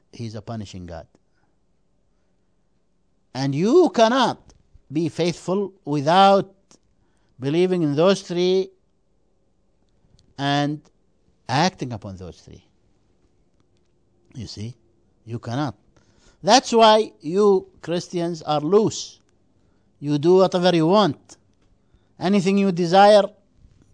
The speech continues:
jump on it. Make it ri-, uh, make it rightful and go. Allah is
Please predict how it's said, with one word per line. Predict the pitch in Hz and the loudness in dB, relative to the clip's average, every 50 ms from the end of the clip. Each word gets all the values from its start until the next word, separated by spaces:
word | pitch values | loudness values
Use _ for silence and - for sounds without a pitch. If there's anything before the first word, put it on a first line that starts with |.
| - | -10
jump | 123 156 180 202 196 | -4 -2 -2 -2 0
on | 185 175 147 | -2 -2 -2
it. | 117 98 - _ | -4 -6 -10 _
Make | - 143 165 170 156 | -10 -8 -8 -6 -6
it | 185 170 - | -6 -8 -6
ri-, | 170 180 175 | -4 -2 -2
uh, | 185 175 143 139 147 123 | -2 -2 -2 -6 -8 -6
make | 135 170 175 160 - | -6 -6 -6 -6 -6
it | 170 - | -8 -6
rightful | 170 170 175 185 - - 175 170 151 - | -4 -2 -2 -2 -4 -6 -6 -6 -6 -6
and | - 143 143 131 | -6 -8 -8 -4
go. | 147 165 175 170 131 104 - _ _ _ _ _ _ _ _ _ _ _ _ _ _ _ _ _ _ _ _ | -2 -2 -2 -2 -4 -6 -10 _ _ _ _ _ _ _ _ _ _ _ _ _ _ _ _ _ _ _ _
Allah | - 147 160 160 175 170 165 | -6 -4 -2 0 0 0 0
is | 156 139 131 - _ | -2 -4 -10 -14 _